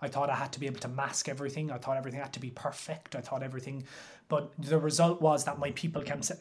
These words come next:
like, the people that worked, I worked with, they came second on the team. Uh, m-, me and trying to be the puppet master came first. And when you're in that place, consequently, then I'm not communicating quickly and often. Um, and, uh,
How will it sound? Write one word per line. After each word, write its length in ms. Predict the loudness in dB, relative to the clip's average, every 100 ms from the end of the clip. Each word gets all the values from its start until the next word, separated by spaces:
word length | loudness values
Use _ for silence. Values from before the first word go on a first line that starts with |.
| -4
like, 220 | -6 -4
the 60 | -4
people 320 | -2 2 2
that 160 | 2
worked, 400 | 2 2 2 -12 -4
I 80 | -2
worked 280 | 2 0 2
with, 280 | -2 -2 -14 -20 _
they 120 | -4
came 180 | -4 -2
second 340 | 0 2 2 0
on 100 | 0
the 80 |
team. 420 | 2 6 8 8 4 -8 -20 -20 -20 _
Uh, 200 | 2 2 -2 _ -14
m-, 360 | -14 -10 -10 2
me 400 | 6 8 8 6
and 180 | 6
trying 200 | 4 2
to 60 | 4
be 120 | 2
the 80 | 0
puppet 300 | 2 2 4
master 340 | 4 2 0
came 200 | -2 -2
first. 500 | -2 -2 -2 -4 -6 -8 -18 -20 -20 -2
And 240 | 2 2 4
when 160 | 8
you're 120 | 10
in 100 | 10
that 160 | 8 6
place, 220 | 2 2
consequently, 580 | 2 2 0 -2 -2 0
then 180 | 0 0
I'm 120 | -2
not 180 | 0 -2
communicating 800 | 0 -2 -2 -2 -2 -4 -6 -10 _ -6 -6 -8 -4
quickly 300 | -2 -2 -2
and 80 | -2
often. 420 | -4 -6 -6 -10 -18 -20 -20 -2
Um, 540 | 0 2 0 -2 -4 -2
and, 400 | -2 -2 -4 -2
uh, 400 | 0 0 2 0